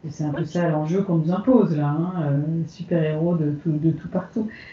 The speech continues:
Speaker 1: Donc, c'est ce que c'est... oui, c'est vrai que c'est pas mal ce qu'on retrouve aussi dans vos petites amulettes, euh,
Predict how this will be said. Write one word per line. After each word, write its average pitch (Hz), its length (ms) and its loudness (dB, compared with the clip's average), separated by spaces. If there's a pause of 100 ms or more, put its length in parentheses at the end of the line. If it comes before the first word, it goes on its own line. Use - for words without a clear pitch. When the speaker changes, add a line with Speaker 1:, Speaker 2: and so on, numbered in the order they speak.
(100)
Speaker 1:
Donc, 180 120 4
c'est 233 120 6
ce - 100 0
que 233 100 8
c'est... - 200 0
oui, 240 180 8
c'est 269 100 4
vrai 294 160 6
que - 60 -10
c'est 233 140 4
pas 226 200 0
mal 262 280 8
ce - 80 -4
qu'on 202 100 -2
retrouve 233 360 2
aussi 175 220 -2
dans 165 180 2
vos 165 80 4
petites 165 280 -6
amulettes, 170 560 2
euh, 156 180 0